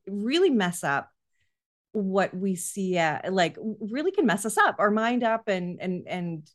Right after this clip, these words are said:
can just make us question different things.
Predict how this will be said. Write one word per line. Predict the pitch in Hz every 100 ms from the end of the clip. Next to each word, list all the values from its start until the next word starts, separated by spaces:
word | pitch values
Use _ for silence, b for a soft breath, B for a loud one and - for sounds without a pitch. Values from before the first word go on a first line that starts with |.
| _
can | 220 165 160 156 151 - _ _ _ _ _ _ _ _ _ _
just | - 202 - - _ _ _ _
make | 208 190
us | 180 -
question | 269 262 - 170 151
different | 170 170 156
things. | 147 135 147